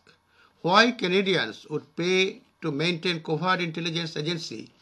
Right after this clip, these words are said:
which seems to help terrorism and destroy evidence, a felony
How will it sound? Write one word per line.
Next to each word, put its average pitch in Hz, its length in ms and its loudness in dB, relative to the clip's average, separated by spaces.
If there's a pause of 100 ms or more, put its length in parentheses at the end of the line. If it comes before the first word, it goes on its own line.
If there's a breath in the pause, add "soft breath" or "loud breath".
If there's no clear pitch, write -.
(500 soft breath)
which 165 180 0
seems 220 380 0
to 180 160 -2
help 170 400 -2
terrorism 160 640 0 (380 soft breath)
and 147 220 -2
destroy 185 400 2
evidence, 180 580 -4 (560)
a 151 80 -2
felony 202 500 0